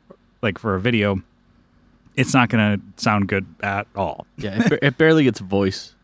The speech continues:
Speaker 1: Yeah. <laughs>
Speaker 2: I don't mean in the band setting, just when you're talking to the
Speaker 1: Mm-hmm.
Speaker 2: phone. <laughs>
Speaker 1: Yeah, so it was like, okay, he is,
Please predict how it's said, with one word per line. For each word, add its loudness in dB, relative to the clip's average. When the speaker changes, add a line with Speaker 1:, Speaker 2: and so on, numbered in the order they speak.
Speaker 1:
Yeah. 0
<laughs> 0
Speaker 2:
I 2
don't 4
mean 6
in 4
the 4
band 4
setting, 2
just 2
when 2
you're 0
talking -6
to -2
the 6
Speaker 1:
Mm-hmm. 6
Speaker 2:
phone. -6
<laughs> 0
Speaker 1:
Yeah, 2
so 2
it 0
was 4
like, 2
okay, 0
he -2
is, -2